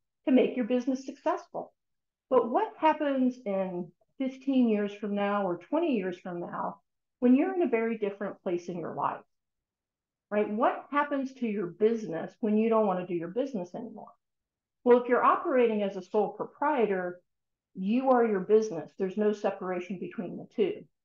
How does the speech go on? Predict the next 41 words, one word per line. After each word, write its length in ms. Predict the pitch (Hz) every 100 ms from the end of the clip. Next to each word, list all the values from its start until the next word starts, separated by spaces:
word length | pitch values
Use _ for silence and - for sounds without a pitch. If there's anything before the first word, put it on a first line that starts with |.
| _ _ _ -
So 80 |
the 200 | 214 220
only 260 | 233 285 285
thing 360 | 277 233 214 196
you 180 | 202 208
can 180 | 208 -
sell 600 | - - 226 185 175 196
are 120 | 190
the 180 | 185 -
assets 480 | 190 190 - 175 -
of 140 | 160
the 80 | 156
company. 440 | - 185 175 135 - _ _ _ _ _ _ _ _ _ _ _ -
If 300 | 302 349 359
you 140 | 311
have 340 | 269 254 233 233
created 800 | - 214 202 202 196 190 180 -
an 160 | 196
L 220 | - 180 180
L 160 | 170
C 500 | - - 247 240 226 -
or 160 | 196
a 60 | -
corporation, 1000 | - 196 180 185 285 285 214 185 190 -
you 300 | 220 214 285
can 200 | 339 226
sell 720 | 180 - 269 311 175 175 - -
the 160 | 196 190
entire 760 | 180 185 214 196 180 175 180 - _ _ _
entity, 640 | 208 220 175 - - 156 -
right? 200 | 202 220
'Cause 140 | 208
now 120 | 233
you 160 | 226 214
cr-, 240 | - 233
you 120 | 196 220
have 180 | 208 -
something 280 | 208 180
separate 540 | 170 - 330 330 - -
from 200 | 170 -
you. 160 | 254